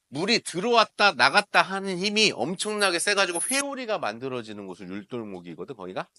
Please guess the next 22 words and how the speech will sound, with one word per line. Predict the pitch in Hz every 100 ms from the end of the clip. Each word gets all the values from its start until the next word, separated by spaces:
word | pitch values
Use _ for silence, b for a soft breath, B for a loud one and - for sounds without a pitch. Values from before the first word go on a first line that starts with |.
| -
회오리까지 | 185 170 131 95
만들어지는 | 85 90 85 80 80 127 190 b b _
그런 | 101 98
겁니다. | 95 85 107
그래서 | 110 147 b b
민물과 | 107 120 147 151 139
썸물. | 131 160 110 107 180 - B B B _
그다음에 | 190 202 143
조금 | - 247 269 220 139
더 | 147 147 175
용어를 | 147 175 165
하나 | 180 160
더 | 143
추가할게요. | - 170 180 170 135 120 160 160 127
밀물 | 165 208 226 233 226 208 165 120
쭉 | - 254 254 _ _
들어왔다 | _ 156 180 165 - 196 220
최고로 | 226 - 247 254 247
높아졌을 | 147 131 - 202 180 -
때를 | 175 160
뭐라 | 120 127
그럴까? | 123 113 - 190